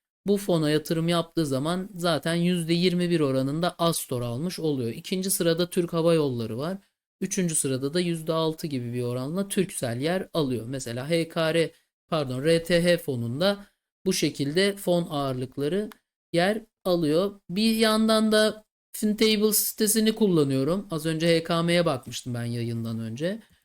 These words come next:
Burada da R T H fonuna baktığınızda bakın fonun grafik şeklinde bilgileri yer alıyor. Fonun, fonun pro-, e, profil bilgileri burada yer alıyor. Burada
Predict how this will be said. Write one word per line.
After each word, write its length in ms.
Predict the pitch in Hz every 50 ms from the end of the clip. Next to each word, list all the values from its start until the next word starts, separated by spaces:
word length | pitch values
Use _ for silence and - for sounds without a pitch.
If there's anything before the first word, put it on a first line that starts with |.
| _ _ - 170
Burada 320 | 180 190 196 196 202 185
da 120 | 165 143
R 240 | 139 139 135 131 131
T 160 | - 139 127
H 120 | 127 123 123
fonuna 420 | 123 - 120 117 117 120 120 117
baktığınızda 920 | 117 117 113 - _ - 113 117 117 120 131 143 160 185 196 202 - - _ _ _ _ -
bakın 300 | - 175 170 - 175 170 - -
fonun 380 | - 175 180 185 185 185 185 - -
grafik 360 | 180 175 175 175 - 180 175
şeklinde 600 | - - 175 170 175 - 170 170 170 165 165 156
bilgileri 640 | 165 160 160 156 160 156 151 147 143 143 135 131 131
yer 180 | 131 127 127 123
alıyor. 300 | 127 123 113 117 131 139
Fonun, 400 | 139 - 147 143 147 151 151 143 _ _ _ _ _ _ _ _ -
fonun 260 | 165 156 156 156 151
pro-, 460 | 147 - - 151 156 147 139 131 -
e, 180 | 151 143 139 139
profil 440 | - 165 156 147 - - 151 147 139
bilgileri 680 | 147 143 139 135 143 139 143 139 143 139 139 135 - -
burada 340 | 135 127 127 120 117 123 117
yer 220 | 117 120 117 117
alıyor. 440 | 113 110 120 151 151 165 196 214 226 - _ _ _ _ _ _ _ _ - 208
Burada 580 | 233 254 247 233 208 220 226 240 247 233 -